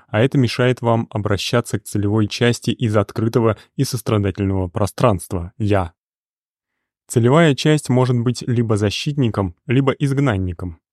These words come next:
В этой главе мы работаем с защитниками, так что нашей целевой частью будет защитник.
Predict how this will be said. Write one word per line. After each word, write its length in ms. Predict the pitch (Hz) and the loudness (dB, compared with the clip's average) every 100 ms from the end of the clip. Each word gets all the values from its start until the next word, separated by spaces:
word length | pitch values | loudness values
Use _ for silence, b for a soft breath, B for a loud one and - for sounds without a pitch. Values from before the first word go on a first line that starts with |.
| _ _ _ _ | _ _ _ _
В 140 | 123 123 | 0 2
этой 160 | 117 | 2
главе 400 | 110 113 131 151 B B B | 0 0 0 -2 B B B
мы 120 | 135 | 0
работаем 480 | 165 151 156 147 131 | 2 2 0 2 2
с 40 | 101 | 0
защитниками, 920 | 107 123 - 151 101 87 92 87 - | -2 -2 -2 -4 -4 -4 -6 -6 -8
так 160 | 101 | -8
что 180 | - 104 | -4 -2
нашей 340 | 101 107 107 110 | 0 0 -2 -4
целевой 440 | - 107 107 104 | -2 -2 0 -2
частью 400 | - 139 135 117 | 0 0 0 -2
будет 260 | 107 104 101 | -2 -2 -2
защитник. 720 | 110 - 123 - 92 - | -4 -4 -6 -6 -10 -10